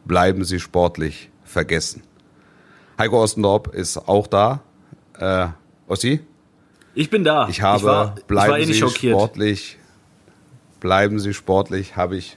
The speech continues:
Speaker 1: vergessen. Es war so viel Betrieb auf meinem Ohr. Ich sollte noch ein Gewinnspiel, ähm, anmoderieren.
Speaker 2: <laughs>
Speaker 1: Und da ist es mir irgendwie durchgegangen. Es wird, so Gott will, nie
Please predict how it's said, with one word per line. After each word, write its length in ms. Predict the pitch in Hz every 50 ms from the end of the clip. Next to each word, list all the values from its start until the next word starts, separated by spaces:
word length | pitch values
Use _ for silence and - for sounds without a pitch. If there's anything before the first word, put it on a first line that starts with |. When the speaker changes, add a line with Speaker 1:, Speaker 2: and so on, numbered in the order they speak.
| _ -
Speaker 1:
vergessen. 500 | - - 104 87 85 95 92 - - 73 - -
Es 120 | 82 -
war 340 | 101 107 110 104 101 - - -
so 340 | 78 85 85 98 123 139
viel 360 | 139 - - 131 131 139 139 127
Betrieb 480 | - 117 104 - 117 127 135 - - -
auf 180 | - 110 104 -
meinem 300 | 101 101 104 104 107 92
Ohr. 340 | 92 101 101 110 120 135 131 - - - - - - - - _ -
Ich 140 | - 95 -
sollte 240 | 110 110 107 107
noch 160 | 104 104 95 101
ein 340 | 78 98 104 107 104 98
Gewinnspiel, 720 | 101 104 104 110 117 117 - - 113 113 113 110 117 117 110 - _ -
ähm, 440 | - 104 107 107 107 107 107 104 104 - -
anmoderieren. 720 | 110 110 110 110 110 107 107 101 107 - 113 110 117 110 107 - 202 - -
Speaker 2:
<laughs> 260 | - 262 - - - 170
Speaker 1:
Und 200 | 117 110 - 117
da 100 | 113 120
ist 180 | 117 117 120
es 160 | 120 113 -
mir 360 | - 117 120 120 117 - - 113
irgendwie 540 | 123 123 120 120 107 101 110 110 107 104
durchgegangen. 640 | 101 - 120 113 110 - - 78 73 73 76 80 78 -
Es 200 | 92 95 - -
wird, 380 | 131 139 147 143 - - - - - _ _ - - - _ _ _ _ _ _ - -
so 180 | - 135 151
Gott 260 | 143 156 156 147 123
will, 220 | 110 104 92 85 - - - -
nie 600 | 87 87 98 113 127 127 127 123 123 123 117